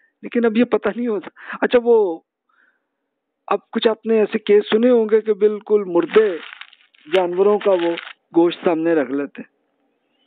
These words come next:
तो फिर ज़रा थोड़ी सी research कर लें, देख लें कि अगर वो सही तरीके से ज़बह करके और सही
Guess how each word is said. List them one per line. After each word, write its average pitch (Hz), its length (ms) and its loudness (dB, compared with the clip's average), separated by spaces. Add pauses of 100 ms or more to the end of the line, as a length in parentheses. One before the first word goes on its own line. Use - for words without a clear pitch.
(1120)
तो 185 420 4 (100)
फिर 226 140 2
ज़रा 180 400 -2 (140)
थोड़ी 202 160 -4
सी 208 120 0
research 165 380 0
कर 180 200 0
लें, 233 260 -4
देख 220 240 2
लें 233 140 2
कि 226 100 0
अगर 202 220 0
वो 185 460 0 (560)
सही 175 120 -2
तरीके 208 360 2
से 202 140 -6
ज़बह 190 220 0
करके 185 360 -2
और 185 180 -2
सही 180 360 -10